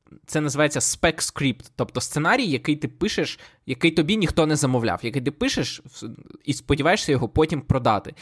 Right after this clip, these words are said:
І він написав сценарій, який називався Becoming Rocky,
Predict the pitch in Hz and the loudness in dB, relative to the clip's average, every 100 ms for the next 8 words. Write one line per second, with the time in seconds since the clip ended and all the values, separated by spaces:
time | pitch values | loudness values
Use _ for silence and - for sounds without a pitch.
0 | - - 135 156 170 156 170 165 - 170 | -20 -14 -2 0 0 0 0 -2 -2 0
1 | 196 320 156 - 151 139 139 175 147 120 | 0 2 -2 -2 -2 0 0 0 -2 -4
2 | 131 147 156 151 123 123 147 - 254 | 0 2 2 0 0 2 2 0 -8